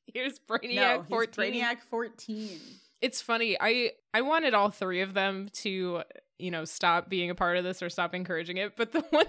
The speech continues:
Speaker 1: that I wrote down was just, "Topanga girl, please stop." <laughs>
Speaker 2: She is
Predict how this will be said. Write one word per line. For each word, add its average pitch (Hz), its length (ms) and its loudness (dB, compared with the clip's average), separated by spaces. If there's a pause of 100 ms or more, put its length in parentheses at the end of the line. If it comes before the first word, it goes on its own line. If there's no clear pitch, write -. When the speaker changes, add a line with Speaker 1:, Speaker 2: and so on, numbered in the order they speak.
Speaker 1:
that 453 140 6 (100)
I 339 180 6
wrote - 140 4
down 233 220 2
was 247 120 -2
just, 247 240 -8
"Topanga 220 480 0
girl, 190 280 0
please 233 360 -2
stop." 220 520 8
<laughs> - 120 0 (480)
Speaker 2:
She 285 280 -6
is 294 300 -6